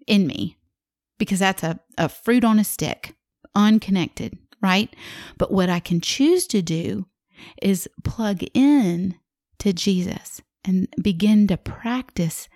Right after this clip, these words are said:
seeing Jesus at work in me. Recognizing in the moment that I am short-tempered with my child at seven thirty in the morning 'cause I've asked them four times to go upstairs and brush their teeth,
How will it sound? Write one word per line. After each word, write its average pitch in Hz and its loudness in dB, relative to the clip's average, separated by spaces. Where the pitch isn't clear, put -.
seeing 180 -2
Jesus 196 0
at 175 -4
work 175 -2
in 165 0
me. 170 -4
Recognizing 214 2
in 185 4
the 185 4
moment 190 4
that 185 2
I 175 4
am 165 4
short-tempered 190 -2
with 175 -2
my 170 2
child 165 -2
at - -10
seven 175 0
thirty 170 2
in 170 4
the 165 2
morning 170 0
'cause 185 -8
I've 180 -4
asked 180 -6
them 175 0
four 190 -4
times - -6
to 202 -2
go 190 4
upstairs 190 -2
and 185 2
brush 180 -2
their 170 2
teeth, 175 -2